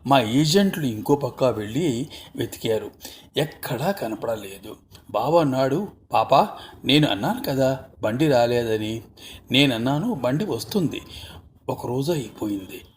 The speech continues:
రెండవ రోజు నేను ఇద్దరిని ఒక వంతెన కింద చూసి రమ్మన్నాను.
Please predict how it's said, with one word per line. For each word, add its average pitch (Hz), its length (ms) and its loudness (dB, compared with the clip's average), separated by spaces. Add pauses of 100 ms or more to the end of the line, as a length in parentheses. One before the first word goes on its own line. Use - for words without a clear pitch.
రెండవ 139 360 -2
రోజు 160 640 -2 (300)
నేను 170 260 2
ఇద్దరిని 139 880 0 (300)
ఒక 135 160 0
వంతెన 156 720 2 (260)
కింద 156 200 2 (560)
చూసి 220 400 0 (420)
రమ్మన్నాను. 104 560 -2